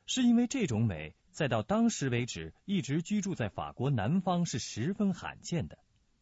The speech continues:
她的脸色苍白，头发金黄，卷曲的长发披在肩头，蓝色的大眼睛没精打采，玫瑰色的嘴唇，雪花石膏一般洁白晶莹的手。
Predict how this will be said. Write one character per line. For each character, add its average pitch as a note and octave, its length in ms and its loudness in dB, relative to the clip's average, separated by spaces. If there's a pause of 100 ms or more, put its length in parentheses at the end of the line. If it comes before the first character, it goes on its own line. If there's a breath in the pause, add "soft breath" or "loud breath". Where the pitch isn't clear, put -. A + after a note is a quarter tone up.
(520)
她 C3 100 -2
的 A#2+ 100 2
脸 F#2 240 -2
色 G#2 200 -4
苍 D#3+ 240 -2
白， D2+ 320 -10 (440)
头 C3+ 200 0
发 F#2 120 -4
金 E3 260 0
黄， E2+ 320 -8 (720)
卷 C3 240 2
曲 A3 140 -6
的 F#3+ 100 -2
长 C#3+ 300 -2
发 F3+ 240 -2
披 A#2+ 220 -6
在 - 120 -10
肩 B2+ 220 -2
头， E2 320 -12 (640)
蓝 E3 240 2
色 G#3+ 180 -2
的 D#3+ 100 0
大 F#3 220 -2
眼 D#2+ 260 -6
睛 B2+ 320 0
没 A2+ 300 0
精 F3+ 240 -2
打 G2+ 220 -6
采， - 360 -14 (920)
玫 C3 240 4
瑰 D#3 200 0
色 C#3+ 160 -4
的 A#2+ 80 -2
嘴 F2+ 220 -4
唇， G#2+ 360 -2 (340)
雪 C3 300 0
花 G3+ 220 -2
石 F#3 280 -4
膏 A3 180 -4
一 D3+ 140 -2
般 C#3 240 0
洁 A#2+ 280 -4
白 A#2 200 -2
晶 E3 240 0
莹 B2 160 -2
的 F3 80 -2
手。 - 400 -8